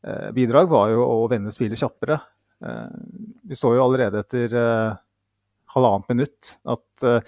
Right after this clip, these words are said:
en av de få tingene Kai Havertz, eh, virkelig gjorde bra i dag, eh, ikke at jeg skal ta han, men vi kommer tilbake til han, eh,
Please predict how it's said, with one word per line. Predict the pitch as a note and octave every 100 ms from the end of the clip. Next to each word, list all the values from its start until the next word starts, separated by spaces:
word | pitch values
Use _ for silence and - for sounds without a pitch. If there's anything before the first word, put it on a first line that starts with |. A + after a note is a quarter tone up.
| - - -
en | C3+
av |
de | C#3+
få | C3+ - B2
tingene | - B2 A2 A#2+
Kai | - A#2
Havertz, | A2 G2 A#2 - -
eh, | A#2+ A#2 A2+ A#2 A#2+ A#2+
virkelig | B2 G#2 A#2+
gjorde | A2
bra | G#2 G2+
i |
dag, | A2+ C#3
eh, | - B2 A#2+ A#2 A#2 C#3
ikke | A#2+
at |
jeg | A#2+
skal | - C3
ta | A#2+ A2+
han, | B2 C3+
men | A#2 A2+ A#2+ C3+ B2+
vi |
kommer | C3+ C3 A2+
tilbake | A#2+ A#2 -
til | C3
han, | B2+ C#3+ - _ - _ _ -
eh, | C3 A#2 A#2 A#2+ A#2+ A#2+ A#2 A#2 A#2 A2+